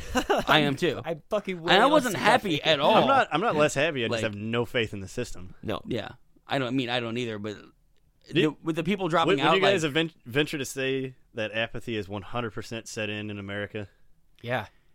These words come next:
Speaker 2: Yeah, I mean, it's been a creep. I mean, the nineties were a very apathetic time, but I think we're children of the nineties. We saw that and we absorbed
Speaker 3: Well,
Speaker 2: it, and
Speaker 3: then,
Speaker 2: we're like, "Wait,
Speaker 3: like,
Speaker 2: wait
Speaker 3: from,
Speaker 2: for
Speaker 1: I,
Speaker 2: our
Speaker 3: from
Speaker 2: time."
Speaker 3: two thousand to two thousand eight,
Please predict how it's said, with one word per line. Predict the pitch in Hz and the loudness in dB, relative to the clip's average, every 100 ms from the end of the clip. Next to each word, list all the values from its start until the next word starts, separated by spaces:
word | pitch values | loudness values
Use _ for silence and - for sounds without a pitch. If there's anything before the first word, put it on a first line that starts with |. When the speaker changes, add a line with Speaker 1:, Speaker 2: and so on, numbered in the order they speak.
| _ | _
Speaker 2:
Yeah, | 127 143 | -2 0
I | 196 | 2
mean, | 208 | 2
it's | 202 | 2
been | 254 | -2
a | 151 | -2
creep. | - 175 - | -4 -6 -6
I | 165 | -6
mean, | 160 | -4
the | 143 | -4
nineties | 135 151 160 151 | -4 -4 -4 -4
were | 139 | -4
a | |
very | 135 139 | -4 -4
apathetic | 135 135 139 135 113 | -6 -6 -6 -8 -8
time, | 131 143 | -4 -4
but | 147 | -2
I | 131 | -4
think | 135 | -4
we're | 120 131 | -6 -10
children | - 131 127 | -8 -8 -4
of | 127 | -4
the | 120 | -4
nineties. | 113 123 139 120 | -4 -2 -2 -2
We | 139 | -6
saw | - 131 127 | -4 -4 0
that | 147 | 0
and | 139 | -2
we | 131 | -4
absorbed | 120 175 | 0 2
Speaker 3:
Well, | 185 | 4
Speaker 2:
it, | |
and | 185 | 4
Speaker 3:
then, | 170 | 2
Speaker 2:
we're | |
like, | 147 131 123 | 2 -2 0
"Wait, | 165 185 | 4 4
Speaker 3:
like, | 160 - | 2 4
Speaker 2:
wait | 185 185 | 6 6
Speaker 3:
from, | |
Speaker 2:
for | 190 190 | 8 8
Speaker 1:
I, | |
Speaker 2:
our | 185 | 8
Speaker 3:
from | 175 | 6
Speaker 2:
time." | 165 147 | 2 4
Speaker 3:
two | 214 226 | 4 4
thousand | 220 226 185 | 2 2 0
to | 160 | -6
two | 127 202 | -6 -4
thousand | 196 185 147 156 | -2 -2 -2 0
eight, | 165 127 | 0 0